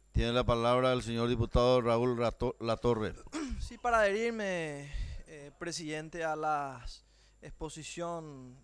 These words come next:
Speaker 2: anteriormente citada por la colega diputada Rocío Vallejos, disculpe que la mencione, eh, tenemos que entender de que,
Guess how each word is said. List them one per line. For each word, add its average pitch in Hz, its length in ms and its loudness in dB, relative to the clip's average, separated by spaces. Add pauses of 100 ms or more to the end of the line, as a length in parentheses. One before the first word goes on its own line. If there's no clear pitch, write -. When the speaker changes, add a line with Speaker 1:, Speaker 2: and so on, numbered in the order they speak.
Speaker 2:
anteriormente 151 800 -8
citada 147 520 0
por 151 140 -8
la 143 160 -6
colega 135 760 -4 (580)
diputada 147 460 0
Rocío 156 300 -6
Vallejos, 147 600 -6
disculpe 147 320 -16
que 151 60 -10
la 151 100 -8
mencione, 151 440 -14 (720)
eh, 78 240 -18 (520)
tenemos 226 220 -8
que 262 80 -2
entender 220 460 -2
de 233 180 -4
que, 202 640 -6